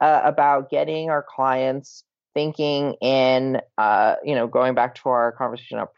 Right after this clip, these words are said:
about principles, in an evidence-based mindset, um, at its simplest level, right? Like, not taking our assumptions at face value, especially from, uh, folks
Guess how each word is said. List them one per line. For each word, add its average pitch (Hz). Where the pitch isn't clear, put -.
about 127
principles, 127
in 175
an 170
evidence-based 151
mindset, 107
um, 127
at 131
its 131
simplest 127
level, 90
right? 131
Like, 123
not 139
taking 170
our 139
assumptions 135
at 120
face 131
value, 208
especially 131
from, 127
uh, 120
folks 127